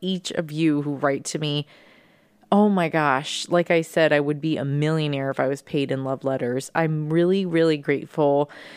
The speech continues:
Um, I'm just really <laughs> being myself these days, and I kinda love that because it feels good. Um, I don't need a lot. I'm quite a simple person, actually, even though my job is,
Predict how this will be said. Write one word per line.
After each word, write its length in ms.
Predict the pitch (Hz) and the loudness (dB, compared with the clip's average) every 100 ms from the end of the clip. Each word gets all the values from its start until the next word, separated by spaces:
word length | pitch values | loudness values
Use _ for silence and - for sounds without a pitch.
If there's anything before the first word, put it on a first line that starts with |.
| - - - | -20 -20 -8
Um, 340 | - 156 151 143 | 0 2 2 2
I'm 160 | 143 | 0
just 240 | 160 202 - | 0 -2 0
really 240 | 262 233 | 2 2
<laughs> 260 | 185 - - | -2 -4 -2
being 120 | 190 - | -2 -2
myself 680 | 185 160 - - 143 156 _ | -4 -4 -2 0 0 -4 _
these 300 | 185 180 185 | -2 -2 0
days, 440 | 180 175 175 175 | 2 4 2 0
and 140 | 175 147 | -2 -2
I 120 | 143 | -4
kinda 340 | - 165 165 | -2 -2 0
love 340 | 156 135 139 151 | -2 0 -2 0
that 300 | 151 156 - | 0 0 -4
because 260 | - 156 | -4 -2
it 160 | 156 _ | -2 _
feels 540 | - 151 156 156 151 | -4 0 2 0 -4
good. 600 | - - 143 - - 175 - - - - - - _ _ - | -10 0 2 2 -2 -8 -14 -20 -20 -20 -20 -20 _ _ 0
Um, 600 | 160 156 147 143 143 147 _ _ _ _ _ _ _ - | 2 4 2 0 -4 -6 _ _ _ _ _ _ _ -2
I 60 | 190 | 2
don't 200 | 214 208 | 2 2
need 220 | 226 233 | 2 2
a 40 | |
lot. 520 | 196 156 135 139 151 | 2 0 2 2 2
I'm 160 | 156 147 | -2 -4
quite 320 | - 196 214 | -2 0 0
a 40 | - | -4
simple 520 | - - - 196 175 | -10 -12 -2 -2 -2
person, 480 | - 160 - 156 139 | 0 0 0 -2 -2
actually, 560 | 135 - - 143 139 | -4 -6 -4 -2 -2
even 260 | 131 147 147 | -2 -2 0
though 140 | 143 | 0
my 160 | 139 127 | -2 -4
job 420 | 120 143 139 165 | -2 -2 0 -2
is, 340 | 147 147 - | -4 -6 -12